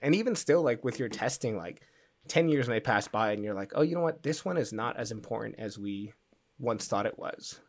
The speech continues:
It's actually this one." It's, like, the same thing with, like, how leucine was supposed to be, like,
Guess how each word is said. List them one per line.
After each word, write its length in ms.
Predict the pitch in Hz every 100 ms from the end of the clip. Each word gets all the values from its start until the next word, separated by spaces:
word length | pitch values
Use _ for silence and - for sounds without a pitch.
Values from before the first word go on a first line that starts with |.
| -
It's 180 | 107 -
actually 500 | 107 - 135 135 135
this 180 | - 190
one." 140 | - 110
It's, 100 | -
like, 100 | 151
the 60 |
same 200 | 135 139
thing 140 | 139 135
with, 120 | 110
like, 240 | 113 110 - - - -
how 200 | - 127
leucine 460 | 117 127 127 120 113
was 120 | 104
supposed 320 | 107 113 107
to 60 | 107
be, 120 | 110
like, 240 | 101 101